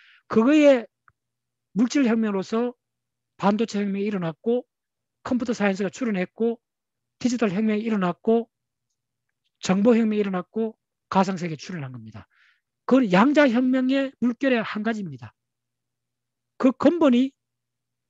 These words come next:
하이젠버그가 던졌고, 그다음에 양밀저, 그다음에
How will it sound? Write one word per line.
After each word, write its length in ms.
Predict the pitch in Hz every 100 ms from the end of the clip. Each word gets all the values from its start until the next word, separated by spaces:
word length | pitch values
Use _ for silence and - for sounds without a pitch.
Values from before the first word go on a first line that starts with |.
| _
하이젠버그가 600 | - 277 269 269 254 233
던졌고, 640 | 214 233 202 - - 143 - _ _ _ _ _
그다음에 340 | - 208 226 185
양밀저, 680 | 196 247 262 262 254 254 247 _ _ -
그다음에 440 | 196 226 233 233